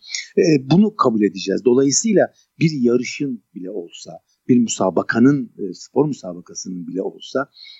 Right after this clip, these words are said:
e, sonucunda en az iki kişiyle,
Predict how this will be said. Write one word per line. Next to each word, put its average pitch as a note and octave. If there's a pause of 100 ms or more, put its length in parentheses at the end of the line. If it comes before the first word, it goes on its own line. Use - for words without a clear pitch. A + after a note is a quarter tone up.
(160)
e, C3+ (520)
sonucunda C#3 (200)
en D3
az -
iki -
kişiyle, A2+